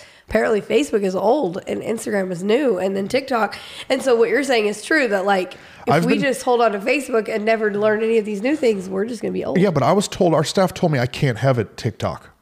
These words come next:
Speaker 1: Yeah, we probably, yeah, I don't know. You can't.
Speaker 2: Why
Speaker 1: You
Speaker 2: is it? It's a bunch of boobs?
Speaker 1: Yeah.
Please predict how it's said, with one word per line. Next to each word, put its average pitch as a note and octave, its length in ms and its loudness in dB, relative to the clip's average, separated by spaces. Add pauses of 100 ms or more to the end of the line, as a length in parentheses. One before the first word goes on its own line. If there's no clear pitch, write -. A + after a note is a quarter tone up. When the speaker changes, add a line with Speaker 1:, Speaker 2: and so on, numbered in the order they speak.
Speaker 1:
Yeah, G3 120 2
we F#3 100 2
probably, - 360 -2
yeah, - 80 -2
I B3 120 2
don't G#3 140 0
know. E3+ 120 -2
You G#3 180 -4
can't. G3 400 -4
Speaker 2:
Why D3+ 140 4
Speaker 1:
You D3 60 4
Speaker 2:
is B2 100 4
it? A2 100 4
It's G#2+ 140 -6
a - 20 -4
bunch A#2+ 360 -2
of A2 40 -8
boobs? C3 420 0 (160)
Speaker 1:
Yeah. F#3+ 220 0